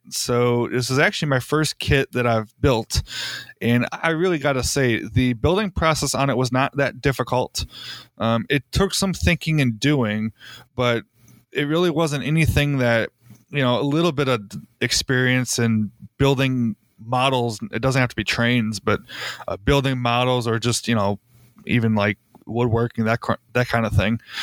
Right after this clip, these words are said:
Um, you can get by with doing this kit. So basically, you took the pieces, you glued 'em together, uh, and then you set it up. You can paint it however you want. I left the outside of it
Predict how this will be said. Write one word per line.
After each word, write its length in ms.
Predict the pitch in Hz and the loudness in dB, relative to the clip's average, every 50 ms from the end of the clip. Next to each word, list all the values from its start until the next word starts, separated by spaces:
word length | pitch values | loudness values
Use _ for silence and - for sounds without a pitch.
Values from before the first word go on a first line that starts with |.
| - - - - - - | -8 -8 -10 -10 -6 -2
Um, 300 | - 90 92 95 101 104 | 0 0 0 0 0 0
you 100 | 113 127 | 0 0
can 180 | - 127 123 | 0 0 0
get 180 | 110 123 117 101 | 0 0 0 0
by 200 | - 117 120 123 | 0 2 2 2
with 200 | 117 113 110 101 | 2 0 -2 -2
doing 200 | 101 123 117 117 | 0 2 2 2
this 180 | 113 107 - - | 2 0 -2 -2
kit. 340 | - - - 110 101 - - | 0 2 2 2 2 0 -2
So 320 | - - 95 87 101 107 | -2 0 0 2 2 0
basically, 460 | 101 - 117 127 127 - - 123 131 | 0 0 0 0 0 0 0 0 2
you 100 | 123 117 | 2 2
took 240 | 107 - - 131 - | 0 0 -2 -2 -2
the 80 | - 117 | -2 -2
pieces, 460 | - - 123 127 123 - 135 131 120 | 0 2 2 2 2 0 -2 0 0
you 80 | 113 98 | 0 -2
glued 260 | - - 117 120 123 | -2 0 0 0 2
'em 80 | 120 | 0
together, 480 | 113 110 98 117 123 123 131 135 135 - _ _ _ _ _ _ _ _ _ - - _ _ _ _ _ - - - - | 0 -2 0 0 2 2 2 2 0 -2 _ _ _ _ _ _ _ _ _ -20 -20 _ _ _ _ _ -20 -20 -6 -2
uh, 300 | - 95 60 69 85 - - - - - - - - - - - - _ - | -2 0 2 0 0 -2 -6 -12 -20 -20 -20 -20 -20 -20 -20 -20 -20 _ -6
and 220 | 98 104 107 104 | -2 0 0 2
then 200 | 110 110 110 110 | 2 0 0 0
you 420 | 110 113 113 117 113 110 107 110 - - _ | 0 2 2 2 2 2 0 0 -2 -4 _
set 280 | - - - - 123 117 | -6 -2 0 0 2 2
it 80 | 120 | 2
up. 100 | 139 143 | 0 0
You 80 | - 131 | 0 -2
can 140 | - 117 - | -6 -4 -2
paint 340 | - - 131 131 131 135 143 | 0 0 2 2 2 0 -2
it 40 | 147 _ - | -4 _ -8
however 320 | - 120 123 131 127 120 | -4 0 0 2 2 2
you 140 | 123 123 113 | 0 0 0
want. 260 | 120 123 127 139 - _ _ _ | 0 0 0 0 -2 _ _ _
I 120 | - 120 131 | -2 0 0
left 220 | 139 143 131 - | 0 0 0 -2
the 200 | - 117 110 - _ _ | -2 -2 -2 -2 _ _
outside 520 | - 117 123 - - - - 131 127 131 127 | 0 0 0 0 -2 -4 -2 0 0 2 2
of 120 | 131 127 | 0 0
it 140 | 127 127 - | 0 -2 -4